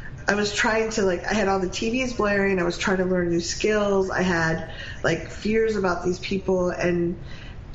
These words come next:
um, people meet me now that they haven't seen me in years. They're like, "Who are you?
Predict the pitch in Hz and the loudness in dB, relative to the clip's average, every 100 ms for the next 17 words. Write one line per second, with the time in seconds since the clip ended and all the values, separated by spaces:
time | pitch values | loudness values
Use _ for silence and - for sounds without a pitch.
0 | - 196 180 170 - - - 226 240 233 | 0 2 2 0 -2 -6 -4 -2 0 0
1 | 220 190 185 175 233 202 - - 185 190 | 0 2 2 2 0 0 0 0 0 0
2 | 180 175 190 214 190 170 170 170 170 160 | 0 0 0 0 0 2 0 0 0 -2
3 | - - 233 - - 240 - - - - | -2 -2 -2 0 0 0 0 -2 -4 -6